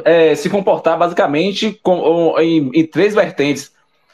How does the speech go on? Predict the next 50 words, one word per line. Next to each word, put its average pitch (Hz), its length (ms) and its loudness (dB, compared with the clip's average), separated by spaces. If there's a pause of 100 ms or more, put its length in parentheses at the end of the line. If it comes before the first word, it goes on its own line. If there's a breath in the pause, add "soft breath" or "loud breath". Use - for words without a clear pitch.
(120)
Seja 214 380 0
ele 196 100 -2
no 190 100 0
lado 170 200 2
monetário, 180 760 0
seja 175 260 -2
ele 175 80 -2
no 180 60 0
lado 170 180 0
financeiro, 180 500 -2
a 165 40 0
toda, 180 280 -2
toda 170 180 -2
a - 20 -2
parte 160 260 -4
de 147 100 0
financi-, 156 440 0
financiarização, 156 960 -2
toda 160 180 -2
a - 20 -4
parte 143 260 -4
do 135 140 -2
lado 135 180 0
monetário 139 460 0
que 135 100 -6
ele 131 80 0
vai 123 260 0
seguindo 127 400 -2
as, 113 600 0 (340)
até, 123 220 0 (120)
até 127 200 0
se - 60 -12
tornar 131 240 0
uma, 127 200 0
uma, 117 340 0
uma 120 120 -2
reserva 120 320 -2
de 113 80 -6
valor 117 260 -2
plenamente, 123 600 -4
até, 127 200 -2
ou 123 200 0
até 123 220 -2
no, 123 100 -2
na, 120 360 -2
no 110 120 -6
final, 113 560 0 (800)
unidade 139 320 -2
de - 60 -6
conta. 127 420 -2